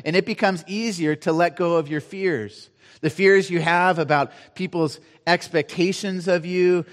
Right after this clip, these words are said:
the fears you have related to people's judgments of you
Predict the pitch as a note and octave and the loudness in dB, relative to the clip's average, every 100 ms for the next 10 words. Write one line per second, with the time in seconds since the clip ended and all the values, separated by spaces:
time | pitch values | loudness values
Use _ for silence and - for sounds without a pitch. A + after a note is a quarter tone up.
0 | - C#3+ - E3+ F#3 F3+ F3+ D#3+ E3 E3 | -12 -12 0 2 2 2 0 2 2 2
1 | D#3 D3+ C#3+ C3+ D#3 C#3+ C3+ A#2+ - _ | 0 0 0 -2 -4 -4 -6 -10 -18 _
2 | G#2+ D#3 F3+ E3+ F#3 F#3 - F3+ E3+ F3 | 0 2 2 0 -6 -6 -4 -4 0 0